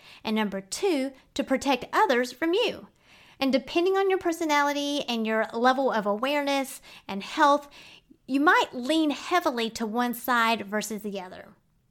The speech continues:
Now, when it comes to crossing boundaries, there are so many different scenarios, and the effects of trauma is beyond the scope of this challenge. So remember, I'm not talking about malice intent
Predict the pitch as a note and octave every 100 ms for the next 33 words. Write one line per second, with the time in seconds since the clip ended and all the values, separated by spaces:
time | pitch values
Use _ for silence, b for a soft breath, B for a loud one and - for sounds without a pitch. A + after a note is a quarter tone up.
0 | _ b b b b b b b B3+ C#4
1 | C4 B3+ C#4 - - - D#4+ E4+ F#4+ F#4
2 | F4+ F#4 D4+ B3+ G#3+ G#3 G#3+ G#3+ A#3 A#3
3 | - A3+ A#3 - - - C#4 D4+ D4+ C4+
4 | C4 B3+ - A#3 G#3+ G#3 F#3+ A2 - B
5 | B B - C4 C4 B3+ - A#3+ B3+ B3
6 | B3 D#4 E4+ - A#3 - - - A#3 A3+
7 | C#4 F4 G4+ F#4+ B B B - B3+ A3+
8 | B3 B3 C4 B3+ B3+ A#3+ A3 A3 G#3 G3+
9 | - - F3 - - - - - b b
10 | b - - C4+ C4 C4+ D4+ D4 C#4+ -
11 | A#3 A#3 B3 C#4+ - D#4+ D#4 D#4 D4+ C4
12 | B3+ - A3+ A3+ A#3 B3 A#3+ - A3+ G#3+
13 | - B3 G#3+